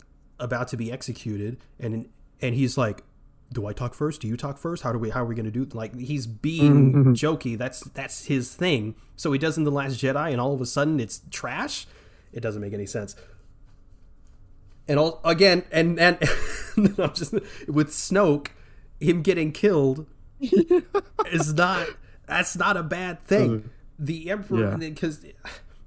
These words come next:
Speaker 1: obviously now we know in The Rise of Skywalker it was Palpatine the whole time or whatever. But let's
Speaker 2: Yeah.
Speaker 1: pretend for a second that, that The Rise of Skywalker didn't ex-, doesn't exist, right? Him getting killed is no different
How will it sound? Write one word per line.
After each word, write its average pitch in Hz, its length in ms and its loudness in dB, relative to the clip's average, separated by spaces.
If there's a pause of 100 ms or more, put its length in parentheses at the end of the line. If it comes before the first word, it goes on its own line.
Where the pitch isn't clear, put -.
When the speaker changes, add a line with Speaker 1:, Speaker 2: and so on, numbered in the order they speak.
Speaker 1:
obviously 151 440 -2
now 127 160 -2
we 123 100 -2
know 113 180 -2
in 104 200 -8 (420)
The 127 60 -12
Rise 107 200 -10
of 104 60 -12
Skywalker 113 600 -6
it 98 40 -12
was 98 200 -12
Palpatine 127 500 -4
the 151 80 0
whole 160 100 -4
time 190 340 0
or 117 60 -4
whatever. 101 340 -8 (440)
But 147 260 -2
let's 175 160 0
Speaker 2:
Yeah. 113 60 2
Speaker 1:
pretend 156 340 0
for 143 120 -2
a 123 40 -2
second 123 300 -2
that, 117 160 -4 (460)
that 113 200 -2
The 123 80 -4
Rise 113 220 -4
of - 120 -10
Skywalker 208 440 -6
didn't 101 200 -8
ex-, - 320 -14
doesn't 113 240 -6
exist, 101 380 -12
right? 107 180 -12 (1200)
Him 170 280 -4
getting 165 300 0
killed 185 460 0
is 123 200 -4
no 139 240 0
different 135 480 -4